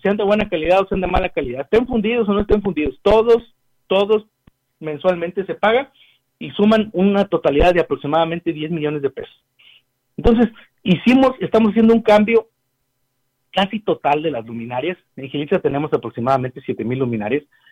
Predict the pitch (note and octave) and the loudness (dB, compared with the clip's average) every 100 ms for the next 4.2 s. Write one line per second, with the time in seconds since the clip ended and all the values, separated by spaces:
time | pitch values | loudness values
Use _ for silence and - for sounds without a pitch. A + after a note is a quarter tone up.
0 | _ - - C#3+ F3+ G3 D#3+ - C3+ C#3+ | _ -10 0 4 4 2 -2 -4 -6 0
1 | D#3 E3+ E3 C3 B2+ C#3 D#3+ D#3+ F3 F#3 | 4 4 2 -4 -2 0 0 -2 -2 -4
2 | - _ _ _ D3+ C#3 C3 - F3+ G3 | -4 _ _ _ -10 -6 -6 -2 -2 0
3 | F3 - B2 A#2 C#3 D#3 F#3+ E3+ A#2+ B2 | 0 -2 -8 -8 -6 -4 -2 -4 -4 -2
4 | C3 F3+ | -2 -6